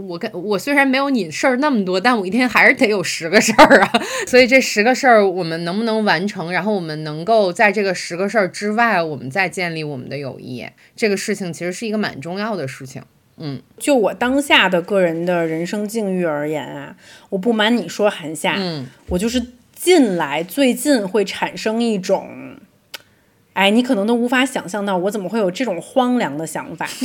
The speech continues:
Speaker 2: <laughs> 就是我时常会觉得自己再次成为了一种异类。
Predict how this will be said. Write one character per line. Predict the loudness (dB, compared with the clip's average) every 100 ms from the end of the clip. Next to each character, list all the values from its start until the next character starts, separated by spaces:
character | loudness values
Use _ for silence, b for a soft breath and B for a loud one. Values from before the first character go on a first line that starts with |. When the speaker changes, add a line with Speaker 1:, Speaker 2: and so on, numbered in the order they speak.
| -12
Speaker 2:
<laughs> | -16 -20 -6
就 | 2
是 | 4
我 | 4 2
时 | -2 -4 -4
常 | -2 -4 2
会 | 2
觉 | 2 0 0
得 | 0 0 0 -2 -6 b b
自 | 0 0
己 | 0 -6 -2
再 | 4 4 2
次 | -2 -6
成 | -6 -6 -4
为 | -2
了 | 0
一 | -2
种 | -2 -4 -6
异 | -2 0 2
类。 | 0 -2 -4